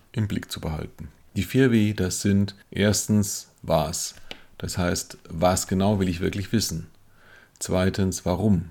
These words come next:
Das heißt, warum will ich es wissen? Also, was will ich mit dem Ergebnis machen? Drittens, wer? Das heißt, wer soll mir das beantworten? Also, welche Personen sollen befragt werden?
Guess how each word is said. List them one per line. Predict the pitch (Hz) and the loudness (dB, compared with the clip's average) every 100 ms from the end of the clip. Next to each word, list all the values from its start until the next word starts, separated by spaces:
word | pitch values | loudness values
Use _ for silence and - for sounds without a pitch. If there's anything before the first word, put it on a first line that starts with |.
| - | -10
Das | - 90 | -10 -4
heißt, | 92 90 - | -2 -2 -2
warum | 95 107 123 | -2 2 2
will | 95 | 2
ich | 80 | 0
es | 80 85 | -4 -4
wissen? | 82 - 82 | -6 -4 -4
Also, | 85 87 87 85 - _ | -2 -2 -2 -2 -6 _
was | - 90 - - | -4 -2 -2 -2
will | |
ich | 90 | -2
mit | 90 87 | 0 0
dem | 80 | 0
Ergebnis | 82 87 85 82 | 0 -2 -2 -2
machen? | 92 101 85 80 - _ _ _ _ _ _ _ | 0 0 -2 -8 -14 _ _ _ _ _ _ _
Drittens, | 90 98 98 107 101 - - | 0 0 2 2 0 -2 -4
wer? | 87 101 80 73 - _ - - _ - | 2 2 2 -2 -10 _ -20 -20 _ -14
Das | - - | -10 -2
heißt, | 90 92 92 95 | 0 0 -2 0
wer | 92 95 | 2 4
soll | 92 | 4
mir | 95 | 4
das | 92 - | 2 -2
beantworten? | - - 120 - 82 - 82 - - | -4 -2 -2 -4 -8 -6 -8 -8 -6
Also, | 90 85 87 - | -4 -4 -6 -6
welche | 85 87 85 85 | -2 0 0 -2
Personen | 90 80 98 107 107 110 90 | -2 0 4 4 4 0 -2
sollen | 92 90 | -2 0
befragt | 82 - 82 160 - | -2 -4 -4 -4 -4
werden? | 90 92 107 | -4 -2 -4